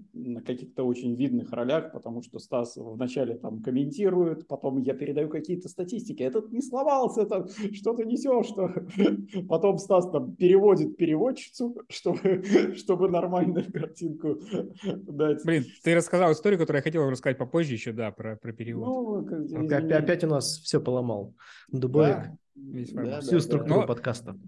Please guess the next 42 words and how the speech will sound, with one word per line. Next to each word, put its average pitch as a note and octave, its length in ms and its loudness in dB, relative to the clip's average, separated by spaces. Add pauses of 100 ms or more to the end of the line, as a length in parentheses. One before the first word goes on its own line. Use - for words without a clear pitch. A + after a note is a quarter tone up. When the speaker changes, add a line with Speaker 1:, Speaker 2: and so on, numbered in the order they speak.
Speaker 2:
к - 60 -2
этому F#3 280 0
мы D#3+ 100 0
еще D3+ 200 -2
вернемся. B2 560 -6
Но B2+ 100 -2
вообще D#3 180 0
прикольно, G3 360 2
когда D3 180 0
вот C#3 220 -2
ты D3 240 -4
просто D3 220 -6
затронула D#3 360 0
тему C#3 220 0
того, C#3+ 200 2
что C#3+ 160 -8
насколько C#3+ 320 -4
тогда C3+ 240 -4
это B2+ 160 -4
было, B2 460 0
м, A2 560 -6
многослойно, C#3 540 0
да, C3+ 100 2
насколько C3+ 240 -4
мы C3 100 0
были B2+ 200 0
этого B2 160 -4
вовлечены. E3 480 0 (160)
<laughs> - 100 -14
Больше D#3+ 200 2
всего E3+ 120 2
поражало, D#3 420 4
что - 180 -4
как D3 180 -4
только D#3+ 340 0 (240)
мы D#3 100 0
появились, E3+ 420 4
нужно D3 260 -2
было C3 160 0
везде C3 200 -2
пометить C3 380 -2
территорию. B2 540 0